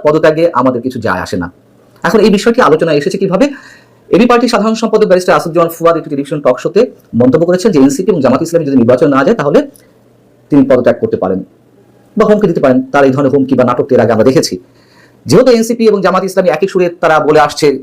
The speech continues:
ঘোষণাপত্র তাদের মনোপুত হয়নি বা বিচার এবং সংস্কার যদি দৃশ্যমান না হয় এবং মৌলিক সংস্কারগুলো যদি না হয়, তাহলে তারা নির্বাচনে যাবে না। এবং ফেব্রুয়ারিতে তারা, আহ, প্রধান উপদেষ্টা যে একটি সম্ভাব্য সময়সীমা ঘোষণা করেছেন,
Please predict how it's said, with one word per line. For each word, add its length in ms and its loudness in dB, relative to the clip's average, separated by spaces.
ঘোষণাপত্র 480 0
তাদের 220 2
মনোপুত 280 0
হয়নি 360 2
বা 420 2
বিচার 640 0
এবং 420 2
সংস্কার 600 0
যদি 160 -4
দৃশ্যমান 360 -2
না 140 0
হয় 140 -4
এবং 140 0
মৌলিক 280 2
সংস্কারগুলো 580 0
যদি 140 -4
না 160 0
হয়, 140 0
তাহলে 460 0
তারা 140 4
নির্বাচনে 460 2
যাবে 200 0
না। 160 -8
এবং 140 0
ফেব্রুয়ারিতে 480 2
তারা, 380 4
আহ, 60 4
প্রধান 240 0
উপদেষ্টা 240 -2
যে 160 -2
একটি 140 -2
সম্ভাব্য 440 0
সময়সীমা 420 -2
ঘোষণা 220 -2
করেছেন, 300 -2